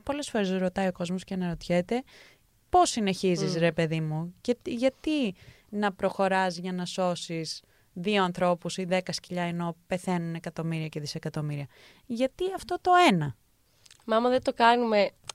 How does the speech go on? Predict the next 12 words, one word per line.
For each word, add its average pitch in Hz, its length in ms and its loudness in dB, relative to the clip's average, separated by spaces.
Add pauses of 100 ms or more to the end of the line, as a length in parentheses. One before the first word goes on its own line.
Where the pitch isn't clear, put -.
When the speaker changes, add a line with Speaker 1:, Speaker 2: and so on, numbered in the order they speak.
(180)
Speaker 2:
ούτε 254 180 2
εμείς 196 300 2
ο 185 60 4
ένας, 170 460 0
εγώ, 180 320 2
εσύ, 185 480 -2
ο-, 185 220 4
όλοι 202 260 4
που 180 140 -6
βοηθάνε, 170 480 -2
δεν 277 140 -2
θα, 226 80 -2